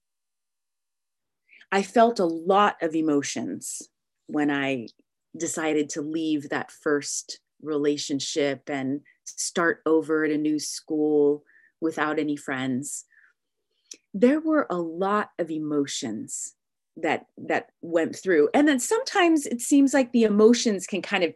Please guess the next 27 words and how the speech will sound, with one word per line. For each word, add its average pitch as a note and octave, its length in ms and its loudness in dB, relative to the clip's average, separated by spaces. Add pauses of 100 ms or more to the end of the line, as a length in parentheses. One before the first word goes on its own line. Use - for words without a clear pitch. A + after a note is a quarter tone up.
(140)
take G3 300 0
you D#3+ 200 -6 (160)
backwards. C4+ 760 -2 (500)
Um, D#3 320 0
you F#3 160 -2
might F#3+ 240 2
start F3+ 340 2
a F3 40 0
path, E3+ 440 0
but - 160 -2
then E3+ 200 0
you E3 100 -2
might D#3+ 180 0
feel F3 300 2
the E3 120 -2
emotions, D#3+ 680 -2
and E3+ 180 -4
then D#3+ 280 0 (1200)
it - 140 0
can F#3+ 140 -4
be D#3+ 180 -6 (160)
difficult - 760 -2 (240)
to E3+ 100 -4
stay E3 360 2
the D#3 120 -2
path. - 560 -6 (720)
But - 540 -2